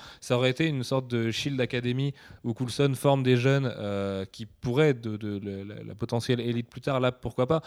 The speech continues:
Le problème, c'est que là, le mec, il est au niveau sept, qui est quand même le niveau le plus haut du shield, a priori. Alors, évidemment, ils vont nous sortir un niveau huit un jour parce que c'est un ressort scénaristique, euh, trop banal. Mais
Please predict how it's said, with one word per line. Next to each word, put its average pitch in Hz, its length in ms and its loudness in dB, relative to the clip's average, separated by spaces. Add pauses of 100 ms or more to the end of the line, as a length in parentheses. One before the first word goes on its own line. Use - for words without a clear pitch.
(280)
Le 117 80 -6
problème, 127 240 -2
c'est 123 140 -6
que 123 80 -8
là, 131 60 -2
le 123 80 -4
mec, 151 200 -4
il 117 120 -10
est - 20 -6
au 107 60 -6
niveau 113 240 -6
sept, 143 260 -4
qui - 80 -10
est 104 40 -8
quand 113 100 -6
même 110 80 -8
le 107 80 -8
niveau 110 180 -8
le 110 80 -8
plus 117 160 -12
haut 131 120 -4
du 123 120 -4
shield, 117 220 -6
a 101 60 -6
priori. 117 340 -2
Alors, 92 180 -8
évidemment, 98 280 -6
ils 110 60 -2
vont 98 60 -6
nous 98 80 -6
sortir 92 260 -6
un 101 60 -6
niveau 104 180 -2
huit 110 220 -4
un 110 100 -2
jour 117 160 -2
parce - 140 -12
que 98 80 -14
c'est 98 80 -12
un 98 40 -8
ressort 98 260 -8
scénaristique, 98 560 -12
euh, 95 140 -12 (460)
trop - 160 -8
banal. 123 320 0 (480)
Mais 104 460 2